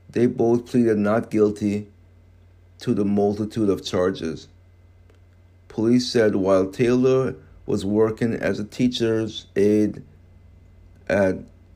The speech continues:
Lusser Elementary in twenty fifteen, he molested a seven-year-old student. This is, this is sick. This is sick.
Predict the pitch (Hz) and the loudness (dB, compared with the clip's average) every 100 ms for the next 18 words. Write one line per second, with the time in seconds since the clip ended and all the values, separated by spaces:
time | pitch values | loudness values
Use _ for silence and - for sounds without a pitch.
0 | - 85 90 101 110 - 117 113 95 95 | -12 -8 0 0 0 0 2 4 2 2
1 | 95 98 104 104 104 80 85 - 98 101 | 0 -2 -2 -2 -2 0 -4 -4 -4 -2
2 | 101 98 - 117 107 104 - - - - | -4 -6 -4 -2 0 -2 -6 -20 -20 -20
3 | - - _ - - 180 156 131 127 135 | -20 -20 _ -20 0 4 6 8 8 6
4 | 147 131 - - 151 139 143 127 139 139 | 4 2 2 2 4 6 4 4 6 6
5 | - 131 131 127 - - 143 151 170 180 | 6 6 6 4 -6 0 2 4 0 -2
6 | 151 - _ _ _ _ - - _ _ | -8 -18 _ _ _ _ -20 -20 _ _
7 | _ _ _ _ - _ _ - - - | _ _ _ _ -20 _ _ -20 -20 -20
8 | - - - - - 127 117 139 - - | -20 -20 -20 -18 -12 -4 -2 -2 -4 -4
9 | 117 107 - - 104 90 - - _ - | -2 -2 -6 -2 0 0 -8 -20 _ -20
10 | - - - - _ - - - - - | -20 -20 -20 -20 _ -20 -20 -20 -20 -20
11 | - - 80 90 87 - 95 80 | -20 -20 -10 -8 -6 -2 -2 -2